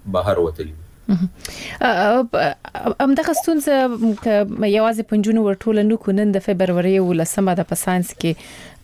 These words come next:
Speaker 2: د نجونو او ښځو نړیواله ورځ ده. که په افغانستان کې په ټوله کې ځوانان راواخلو، هغه کسان چې دغه برخه کې انجینران دي، پوهیږي چې آی ټي سره څنګه کار وکړي، دا سیستمونه څنګه وساتي، په ځانګړې توګه کله چې موږ د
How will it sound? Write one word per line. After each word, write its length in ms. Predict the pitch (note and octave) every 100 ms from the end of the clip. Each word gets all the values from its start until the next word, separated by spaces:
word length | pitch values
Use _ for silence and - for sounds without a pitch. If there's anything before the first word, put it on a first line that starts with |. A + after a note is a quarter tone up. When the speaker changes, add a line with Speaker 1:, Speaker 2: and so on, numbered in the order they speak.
| -
Speaker 2:
د 120 | F3+ F3
نجونو 300 | F3 F#3+ F#3+
او 60 | F3+
ښځو 280 | - F#3 F3+
نړیواله 460 | F3 F3 F3 F#3 F3
ورځ 200 | E3 E3+ F3+
ده. 80 | E3+ - - -
که 80 |
په 60 | G#3
افغانستان 500 | A3+ B3 A#3 C#4+ C4+
کې 100 | A#3 A3+
په 60 | G#3+
ټوله 180 | A3+ G#3
کې 120 | F3+
ځوانان 360 | F3+ F#3 G3 F#3+
راواخلو، 340 | F3 F3 - F3
هغه 180 | E3+ F3
کسان 280 | E3 F3+ F3+
چې 60 | - D#3+
دغه 160 | D#3+ D#3+ E3 F3
برخه 200 | D#3+ F3
کې 120 | -
انجینران 520 | E3 E3 D#3+ E3+ F3 E3
دي، 80 | E3 -
پوهیږي 340 | E3 F3 E3+ E3
چې 60 | D#3+
آی 80 | D#3
ټي 60 | F#3 F3
سره 120 | D#3+
څنګه 280 | - E3 - -
کار 180 | E3 E3
وکړي، 200 | - D#3
دا 40 | D#3+
سیستمونه 420 | - - D#3+ E3+ F3
څنګه 280 | - E3 D#3+
وساتي، 320 | E3+ - E3+ E3+
په 100 | E3+
ځانګړې 260 | E3 E3+ F3
توګه 160 | F3 F3+ - - - -
کله 160 | F3+ E3+ -
چې 80 | E3+
موږ 100 | E3+
د 40 | E3